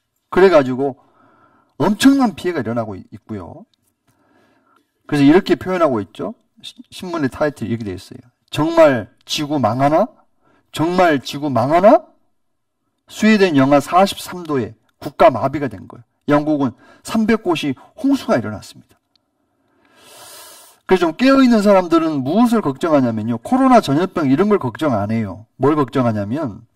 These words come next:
지구 이상 기후를 걱정합니다. 코로나는 시-, 끔찍하죠. 기후변화는 그보다 더 심각할 수 있다니까요. 코로나는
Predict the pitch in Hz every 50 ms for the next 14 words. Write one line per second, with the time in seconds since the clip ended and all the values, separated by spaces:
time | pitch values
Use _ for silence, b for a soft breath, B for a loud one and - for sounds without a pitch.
0 | _ _ _ _ _ _ _ _ _ _ _ _ _ _ _ _ _ _ _ _
1 | _ _ _ b b b b b b _ - - 151 143 208 330 320 311 302 135
2 | 113 - - 151 175 185 185 202 180 170 147 - - - 139 135 156 170 165 147
3 | 123 117 104 - - 117 98 92 92 95 95 - - 98 - 104 117 135 - _
4 | _ _ - - - 381 403 403 370 349 339 330 330 294 269 - - - _ -
5 | 254 302 277 - 269 - - - 143 113 113 101 95 101 127 202 269 b b b
6 | b b b b b b b - - 311 349 381 415 185 381 - - 330 330 320
7 | 294 - 131 123 277 143 135 - - - - 135 156 170 170 233 b b b b
8 | b - - - - 220 214 226 220 202 196 175 156 - 104 - - 98 98 101
9 | 98 - 76 71 - - _ _ _ _ _ _ _ _ _ _ - - 180 190
10 | 185 175 160 151 156 156 123 95